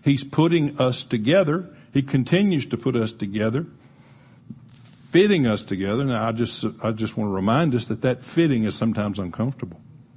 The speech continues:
Sometimes it doesn't feel good.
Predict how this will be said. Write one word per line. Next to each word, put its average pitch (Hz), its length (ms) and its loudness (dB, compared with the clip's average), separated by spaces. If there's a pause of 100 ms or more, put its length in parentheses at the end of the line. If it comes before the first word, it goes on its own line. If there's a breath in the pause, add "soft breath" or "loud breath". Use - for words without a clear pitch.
(1120)
Sometimes 107 460 -2
it 95 120 -8
doesn't 92 300 -4
feel 127 360 2
good. 82 340 -10